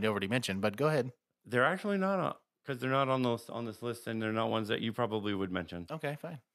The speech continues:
Speaker 2: Um, one, South Park,
Speaker 1: Okay.
Speaker 2: which was ninety-seven.
Speaker 1: Okay, fair enough.
Speaker 2: Um,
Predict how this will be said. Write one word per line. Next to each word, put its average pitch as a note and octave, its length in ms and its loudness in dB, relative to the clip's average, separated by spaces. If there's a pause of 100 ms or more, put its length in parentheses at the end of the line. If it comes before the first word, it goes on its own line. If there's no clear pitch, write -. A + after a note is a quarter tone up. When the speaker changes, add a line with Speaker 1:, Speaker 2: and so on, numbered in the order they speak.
(240)
Speaker 2:
Um, G#2+ 500 2 (560)
one, C3 600 2 (600)
South B2+ 300 2
Park, G#2+ 340 2 (880)
Speaker 1:
Okay. B2+ 240 2
Speaker 2:
which B2+ 180 -2
was B2 200 4
ninety-seven. A#2+ 800 2 (340)
Speaker 1:
Okay, B2 320 -2
fair A#2+ 120 0
enough. A2+ 320 -4 (540)
Speaker 2:
Um, G2+ 500 2